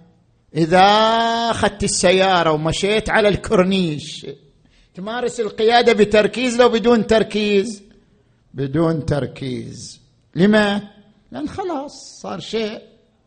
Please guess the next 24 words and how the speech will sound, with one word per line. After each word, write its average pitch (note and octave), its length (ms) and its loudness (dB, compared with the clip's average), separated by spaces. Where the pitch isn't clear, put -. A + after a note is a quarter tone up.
عادي G#3 380 -6
بالنسبة C3+ 520 -4
إلك. A#2+ 480 -14
تسمع F3 400 2
محاضرة D#3+ 580 0
وانت D3 280 -2
تقود C#3 340 -6
السيارة، E3+ 1000 -2
تسمع F3 400 -2
لطمية D#3+ 540 -2
وانت D3+ 280 -4
تقود C#3+ 380 -4
السيارة، F3 1040 0
تتحدث F3 640 -2
مع E3+ 260 2
من E3 240 -2
معك E3+ 360 -2
وانت E3 300 -4
تقود D#3 360 2
السيارة، F3 880 0
يعني G3 220 2
تمارس F#3+ 800 2
العمل G#3 680 2
بلا C#4+ 680 4